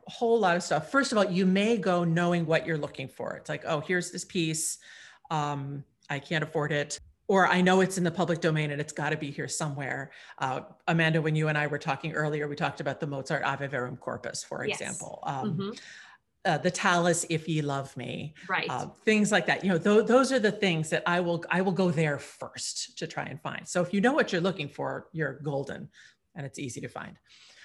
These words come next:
Speaker 1: Um, but if you're not sure, if you're just kind of thinking, "Oh, I need to find some music, I need to dig in here,"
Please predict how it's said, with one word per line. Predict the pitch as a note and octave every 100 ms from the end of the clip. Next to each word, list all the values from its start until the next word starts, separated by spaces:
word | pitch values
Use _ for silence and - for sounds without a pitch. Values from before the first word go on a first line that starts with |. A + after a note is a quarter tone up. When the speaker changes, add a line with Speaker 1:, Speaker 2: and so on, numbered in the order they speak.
| - - -
Speaker 1:
Um, | G3 F#3 F3+ F#3 -
but | G#3+ G#3
if | A3 A3
you're | G#3
not | F#3+ A#3 -
sure, | - G#3+ A3
if | A3
you're | F#3
just | G3+ -
kind | F#3+
of |
thinking, | G3+ F#3+ F#3+
"Oh, | F3 G3 -
I | F3+
need | F#3 F#3+
to |
find | F3+ D#3+ D#3
some | D3+ D#3+
music, | G#3+ G3+ G3+
I | D#3
need | D3 D3
to | C#3+
dig | D#3 F3+
in | F#3+
here," | F#3+ F#3+ G3